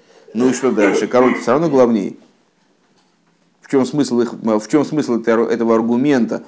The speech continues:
Потому что король не будет меняться, а эти Духосины меняются. Ну хорошо, Духосины не будут меняться. Дальше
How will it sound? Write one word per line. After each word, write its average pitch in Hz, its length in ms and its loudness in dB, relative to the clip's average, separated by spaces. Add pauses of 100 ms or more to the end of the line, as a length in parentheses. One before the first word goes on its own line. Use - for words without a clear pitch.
Потому - 140 -14
что 110 100 -10
король 123 340 2
не 120 100 0
будет 185 300 -2
меняться, 160 460 0
а 117 40 4
эти 110 180 0
Духосины 127 480 -4
меняются. 117 320 -2
Ну 127 40 -2
хорошо, 131 240 -2
Духосины 127 420 -4
не 131 160 -2
будут 135 300 -2
меняться. 104 400 -4
Дальше 120 240 -4